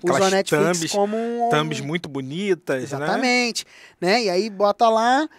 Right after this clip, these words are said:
Speaker 1: e você paga uma assinatura baratinha pra poder ter acesso àquele acervo de conteúdo, né? Normalmente é visto desse
Speaker 2: Sim.
Speaker 1: jeito. E, cara, e esse é um dos formatos, né?
Speaker 2: Legal.
Speaker 1: E tem, inclusive, algumas especificidades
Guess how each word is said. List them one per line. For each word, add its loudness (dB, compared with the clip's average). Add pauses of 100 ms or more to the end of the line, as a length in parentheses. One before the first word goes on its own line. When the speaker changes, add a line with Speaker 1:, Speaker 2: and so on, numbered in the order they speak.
(260)
Speaker 1:
e -6
você 2
paga 4
uma -2
assinatura 0
baratinha 2
pra 0
poder -2
ter 0
acesso 2
àquele 0
acervo 0
de -8
conteúdo, -6
né? -6
Normalmente -6
é -4
visto -14
desse -10
Speaker 2:
Sim. -12
Speaker 1:
jeito. -4 (640)
E, 0
cara, -2 (920)
e -6
esse 2
é -2
um -4
dos -10
formatos, -16 (300)
né? -14
Speaker 2:
Legal. -12
Speaker 1:
E -8
tem, -4
inclusive, -6
algumas 0
especificidades -6